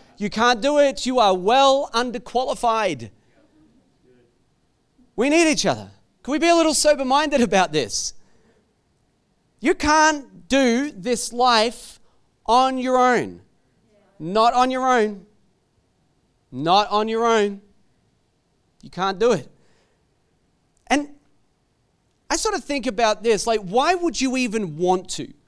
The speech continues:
Why, why would you even want to do this life on your own? The, like I just said, like, one of the best parts about this church, and I can't speak on behalf of every church, but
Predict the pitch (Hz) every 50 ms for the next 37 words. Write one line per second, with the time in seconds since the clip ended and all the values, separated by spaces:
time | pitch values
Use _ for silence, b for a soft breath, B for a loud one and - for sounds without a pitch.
0 | _ _ _ _ _ _ _ _ _ _ _ _ _ _ _ _ _ _ _ _
1 | _ _ _ _ _ _ _ _ _ - 277 330 359 359 349 302 330 339 359 359
2 | 349 370 320 240 294 294 294 277 226 240 226 208 - B B B B B 185 180
3 | 240 262 302 320 302 - - 247 190 156 185 208 196 180 175 180 160 - - -
4 | 196 175 165 160 147 - - _ b b b b b b b b - 185 180 180
5 | 175 175 170 156 151 - - _ _ _ _ _ _ _ _ _ _ _ _ _
6 | _ _ _ _ _ _ - 143 180 190 180 - 190 196 220 208 160 135 143 180
7 | 226 185 - - _ _ - - - - - - - - - 294 285 - 311 311
8 | - 370 - - - 339 370 311 294 262 262 254 247 294 330 311 269 214 151 -
9 | - - 262 277 294 277 - - - - 208 247 269 269 233 190 185 - - -
10 | - - 220 175 151 220 214 202 196 196 196 151 139 240 254 - - - - 175
11 | 143 143 - 311 349 359 - - 285 269 214 180 - - - 185 160 - 151 139
12 | 120 123 110 104 123 131 127 123 - - 127 120 98 98 - - 151 170 180 135
13 | 107 113 113 95 - - 117 120 156 190 - - 135 123 107